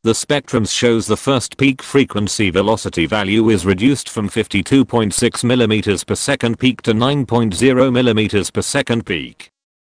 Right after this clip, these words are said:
Ensure proper area contact at fixing locations and inspect for wear or corrosion in the base frame causing insufficient rigidity.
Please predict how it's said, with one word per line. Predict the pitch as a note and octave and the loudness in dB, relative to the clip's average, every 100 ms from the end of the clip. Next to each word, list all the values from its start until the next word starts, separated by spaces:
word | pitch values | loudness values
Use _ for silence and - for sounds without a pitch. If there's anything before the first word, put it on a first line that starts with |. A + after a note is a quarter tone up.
| _ _ _ _ - | _ _ _ _ -4
Ensure | F#2+ F2+ - A2+ | -2 -2 0 0
proper | - B2 B2 G2 | 0 0 0 2
area | A#2 A2 G#2 F#2+ | 2 2 2 2
contact | - B2 A2 G#2+ G2+ | 0 -2 0 -4 -2
at | G#2 | -4
fixing | - A2 E2+ G2+ G2 | -4 -6 -4 -4 0
locations | G#2+ G2 C#3+ D3 B2 G#2 | 2 2 0 -2 -2 -2
and | A2 G2+ | 0 0
inspect | G2 - - G2+ - | -2 -4 -4 -4 -4
for | - A#2+ | -2 0
wear | A2+ A2+ G#2+ | 2 2 4
or | B2+ | 2
corrosion | A#2+ A#2 A#2 G2+ G#2 | 4 4 4 2 -2
in | G2 | 0
the | G#2 | 0
base | G2+ G2 - | 0 0 -2
frame | - A2 B2+ A#2+ | 0 0 0 -2
causing | B2 C3 G2+ G2+ | 2 2 2 0
insufficient | G2 F#2 G#2 A#2 G2 A2+ - | -2 -2 -4 -2 -2 -2 -2
rigidity. | G#2+ G2+ D#2 - B1+ A1 | 0 0 -2 -4 -10 -14